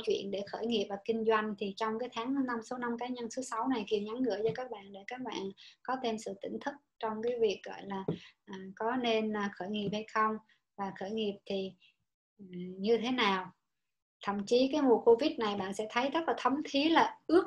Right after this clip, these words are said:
gì được làm công ăn lương hơn là làm chủ nha. Nên ra, <laughs> cho nên thành ra mỗi giai đoạn, mỗi thời điểm nó đều khác nhau, nên là hãy trân quý cái công việc bạn đang làm, hãy biết, à, tận hưởng nó và biết ơn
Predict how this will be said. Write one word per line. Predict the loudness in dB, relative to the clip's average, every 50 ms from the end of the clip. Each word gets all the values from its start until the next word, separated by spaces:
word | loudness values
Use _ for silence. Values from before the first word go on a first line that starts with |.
| 4 8
gì | 12 12 12 12 12 12 12
được | 12 12 12 12 12
làm | 10 10 10 8 6 6 10
công | 12 12 12 10
ăn | 8 6 6 8
lương | 10 10 10 10 8 6
hơn | 6 8 8 8 8
là | 6 6 6 6
làm | 4 4 2 2
chủ | 0 0 2 2 2 2 0
nha. | 2 2 2 2 2 0 -4 -10 -18 -20 -20 -18 _ -2
Nên | 2 4 6 6
ra, | 8 10 10 10
<laughs> | 10 10 10 8 8 8 8 8 8 6 4 0 -2 2 4 6 8 8 8 8 6 4 0 0 0 2 4 6 6 6 6 4 2 0
cho | 4
nên | 6 8 8 8 6 6 4
thành | 4 6
ra | 6 6 6
mỗi | 6 6 8 8 8 8 10
giai | 8 8 8
đoạn, | 6 4 4 2 -2 -6 -8
mỗi | -6 -6 -4 -2
thời | -2 -2
điểm | 0 0 -2 -2 -2
nó | -2
đều | 0 0 0 0
khác | 0 -2 -2
nhau, | -2 0 2 2 2 2
nên | 2 -2 -2
là | -4 -4
hãy | -6 -4 -4
trân | -2 -2 -2 0
quý | 4 4 4 4 4 2
cái | -2 -2 -2
công | -2 -2 2
việc | 2 2 2 2 -2 -8
bạn | -10 -8 -8 -6
đang | -6 -6 -6 -4
làm, | -4 -4 -4 -4 -6 -10 _ _ _ -20 -20 _ -8
hãy | -6 -4 -4 -4 0
biết, | 2 2 4 4 2 0 -4 _ -20 _ _ _ _ _ _ _
à, | _ -8 -4 -2 -2 0 0 -2 -2 -2 -2 -4 -4 -6 -8 _ _ _ _ _ _ _ _ _ _
tận | -2 -2 0 0 -2 0
hưởng | 0 0 2 2 2
nó | 2 2 2 0
và | 0 -2
biết | -2 -2 -4 -4
ơn | -4 2 4